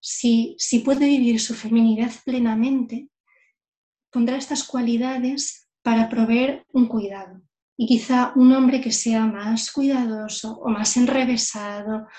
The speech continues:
o menos claro, eh, claro que puede ser un hombre, pero si vive su masculinidad plenamente, entonces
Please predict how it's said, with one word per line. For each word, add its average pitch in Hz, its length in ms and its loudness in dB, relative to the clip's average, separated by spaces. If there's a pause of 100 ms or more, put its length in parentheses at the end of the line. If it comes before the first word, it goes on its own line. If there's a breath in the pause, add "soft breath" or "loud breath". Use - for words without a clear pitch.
(260 loud breath)
o 220 100 -2
menos 254 400 4
claro, 226 680 0
eh, 220 140 -14
claro 233 220 -2
que 226 80 -2
puede 220 200 -6
ser 208 160 -6
un 202 120 -10
hombre, 190 300 -14
pero 220 280 -4 (300 loud breath)
si - 240 2
vive 285 180 4
su 285 200 2
masculinidad 233 920 4 (340)
plenamente, 240 800 2 (320 loud breath)
entonces 233 520 -2